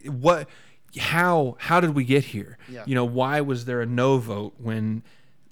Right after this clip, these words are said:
Speaker 1: overwhelmingly that should have been, that should have been a no-brainer. Maybe there's a good reason for it. Maybe there was something in the package that
Speaker 2: Yeah.
Speaker 1: they didn't like,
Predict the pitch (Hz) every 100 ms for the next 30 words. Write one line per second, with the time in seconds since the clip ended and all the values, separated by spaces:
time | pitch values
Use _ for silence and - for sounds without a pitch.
0 | - 170 160 151 147 151 151 131 117 113
1 | 110 117 139 147 127 113 123 117 110 104
2 | - - - - - 123 127 - 160 131
3 | 123 110 113 104 104 104 - - 127 202
4 | 226 226 202 196 196 208 233 165 113 113
5 | 104 104 120 131 135 131 - 143 143 139
6 | 131 - 131 131 139 120 117 123 127 117
7 | 113 113 127 147 165